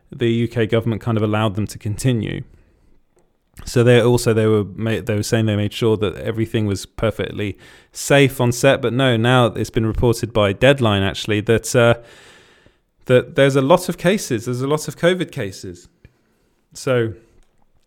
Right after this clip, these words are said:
here's the, um, this is a source close to the Witcher production that told Deadline this. I'll bring up the quote right here. "We have made the decision effective immediately to pause production for two weeks during this difficult time. This will allow everyone the time to make informed decisions about how to move forward."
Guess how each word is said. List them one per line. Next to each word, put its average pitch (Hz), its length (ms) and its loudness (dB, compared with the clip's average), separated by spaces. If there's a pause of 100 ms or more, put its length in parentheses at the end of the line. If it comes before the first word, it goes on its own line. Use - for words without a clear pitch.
(160)
here's 123 260 2
the, 110 320 4
um, 98 460 0
this - 220 -4
is 113 100 0
a 107 60 -2
source 143 400 4
close 135 380 2
to 117 80 -8
the 117 60 -2
Witcher 107 220 -4
production - 380 -4
that 98 80 -8
told 98 200 -4
Deadline 98 340 -2
this. 120 280 -4 (360)
I'll - 80 -8
bring 101 180 -6
up 92 220 -10
the 101 180 -10
quote - 300 -4
right 101 200 -4
here. 147 220 4 (440)
"We 131 80 6
have 131 100 6
made 147 220 8
the 143 80 6
decision 127 420 4
effective 117 400 2
immediately 101 440 -2
to - 100 -12
pause 120 280 0
production 104 460 -4
for - 140 -16
two 151 240 2
weeks 113 240 2
during 104 360 -2
this - 180 -6
difficult 107 420 -4
time. 101 260 -2
This 113 160 -4
will 123 140 6
allow 113 140 4
everyone 123 600 4
the 107 80 -2
time 110 360 -2
to - 140 -4
make 110 360 -2
informed 143 460 2
decisions 107 640 -2
about 98 240 -2
how 90 180 -4
to - 120 -10
move 87 180 -4
forward." 104 540 2